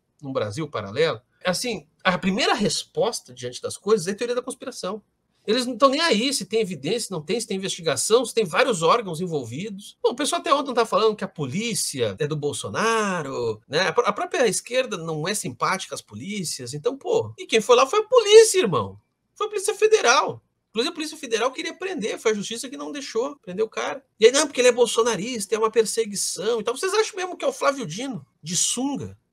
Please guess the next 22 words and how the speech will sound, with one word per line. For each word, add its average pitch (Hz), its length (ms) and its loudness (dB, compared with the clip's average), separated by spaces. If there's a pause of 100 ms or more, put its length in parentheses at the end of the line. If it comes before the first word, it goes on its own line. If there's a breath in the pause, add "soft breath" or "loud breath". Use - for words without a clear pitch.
(140)
Entendeu? 180 240 -4
Porque - 120 -8
ele 151 60 -6
tava 190 120 0
na 170 100 -2
praia, 190 540 -4
foi 160 100 -6
de 175 160 -8
sunga 240 480 -4
lá 196 160 0
junto 202 220 -6
com - 80 -2
a, 170 180 0
com - 80 -6
a, 143 140 0
com 151 100 -2
a 151 40 -2
P 151 120 -6
F 196 260 0
pra - 120 -10
fazer 147 220 -10
isso. 202 200 -10